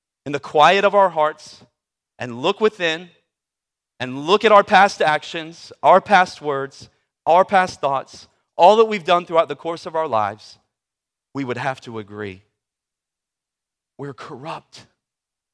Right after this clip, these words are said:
Something isn't right with us. Even if your life is going swimmingly, like, y-, you're just killing it, you have everything you need, you're comfortable, I know that you know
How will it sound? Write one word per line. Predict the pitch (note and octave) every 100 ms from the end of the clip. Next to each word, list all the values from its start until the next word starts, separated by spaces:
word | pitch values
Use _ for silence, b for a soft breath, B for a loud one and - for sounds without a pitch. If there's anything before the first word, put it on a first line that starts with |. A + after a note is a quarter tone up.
| _ _ _
Something | - G3 F#3 F3 D#3+
isn't | - D3 D#3+ C3
right | C#3+ D3 -
with | C3 - -
us. | A2+ - - - _ _ _ _ _ _ _ _ _ _ _ _ _
Even | A#3+ D#4
if | -
your | A#3
life | D#3 F#3+ B3 C3+
is | C#3
going | B2+ D#3 C#3
swimmingly, | - - C3+ F3 G3+ A3 A3 _ _ _ _ _
like, | C3+ -
y-, | F3 C#3+
you're | C#3+
just | D3 -
killing | - F#3 G#3+
it, | F3+
you | D3+
have | D3
everything | F3+ G#3 G3 E3
you | D#3
need, | D#3+ G3+ F3
you're | C#3
comfortable, | - G3 G3 G3+ A3 A3 _ _ _ _ _ _ _ _ F3
I | A3 B3
know | D3+ G2+ G2+ A2+ D3 _ _ _ _ _ C#3+
that | C#3+
you | C#3 G#3 A3+
know | B2+ F#2 F#2 A2+